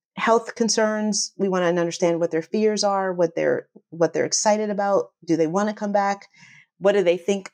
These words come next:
You know, and so we're just, we're treading very carefully as we try to open things back up, because the last thing, we want people to feel safe.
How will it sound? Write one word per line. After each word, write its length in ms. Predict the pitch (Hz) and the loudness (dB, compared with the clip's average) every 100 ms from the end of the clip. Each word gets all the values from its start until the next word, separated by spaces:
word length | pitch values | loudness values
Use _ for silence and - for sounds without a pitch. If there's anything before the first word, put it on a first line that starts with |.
| - | -4
You 180 | 196 185 | 2 2
know, 180 | 160 - | 2 -2
and 140 | 180 | -2
so 80 | 196 | 0
we're 220 | 175 214 | 4 4
just, 420 | 226 208 - - - _ | 4 0 -4 -10 -20 _
we're 200 | 175 202 | -2 0
treading 480 | 233 262 220 180 160 | 0 2 2 0 0
very 340 | 170 175 175 | 2 2 2
carefully 680 | 175 160 151 - 170 - - _ _ _ _ _ - | -2 -2 -2 -2 -2 -2 -4 _ _ _ _ _ -2
as 180 | 175 165 | 0 2
we 160 | 180 | 2
try 180 | 185 175 | 2 0
to 140 | 160 - | 0 0
open 260 | 165 160 160 | -4 -6 -2
things 240 | 165 160 | 0 0
back 220 | 160 151 160 | 0 -2 0
up, 200 | 123 - | -2 -4
because 260 | - 165 | -2 0
the 80 | 165 | 0
last 360 | 180 180 190 - | 0 0 0 -2
thing, 300 | 185 180 - | -2 -2 -4
we 120 | 185 214 | -2 0
want 220 | 233 220 | 0 0
people 260 | 208 190 | -4 0
to 80 | 170 | 0
feel 220 | 165 151 | 0 -4
safe. 400 | 143 - - - | -4 -2 0 -2